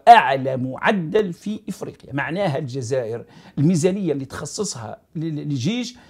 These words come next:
هي الأعلى في إفريقيا. معناها الجزائر دائمًا عايشة على وقع حرب.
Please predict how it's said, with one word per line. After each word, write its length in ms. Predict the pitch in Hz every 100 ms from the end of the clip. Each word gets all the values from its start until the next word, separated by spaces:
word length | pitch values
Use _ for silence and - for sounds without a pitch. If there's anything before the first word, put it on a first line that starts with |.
| -
هي 340 | - 170 233 185
الأعلى 640 | 143 - 180 165 190 190 - _
في 180 | - -
إفريقيا. 400 | - 95 - - _ - -
معناها 440 | 160 135 202 185
الجزائر 520 | 156 151 135 185 147
دائمًا 560 | 135 139 170 160 139 117
عايشة 380 | 135 165 - 139
على 260 | 110 113
وقع 300 | 101 160 -
حرب. 300 | - - 90